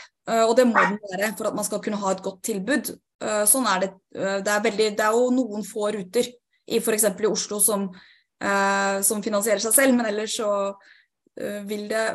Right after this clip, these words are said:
vil jo kollektivtransporten i Norge trenge, eh, å bli subsidiert.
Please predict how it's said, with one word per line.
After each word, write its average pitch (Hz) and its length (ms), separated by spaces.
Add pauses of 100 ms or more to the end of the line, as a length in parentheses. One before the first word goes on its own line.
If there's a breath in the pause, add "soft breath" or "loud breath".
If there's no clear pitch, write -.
(320)
vil 208 160
jo 233 80
kollektivtransporten 196 760
i 202 60
Norge 185 240
trenge, 180 340 (680)
eh, 196 140
å 196 160
bli 185 100
subsidiert. 202 720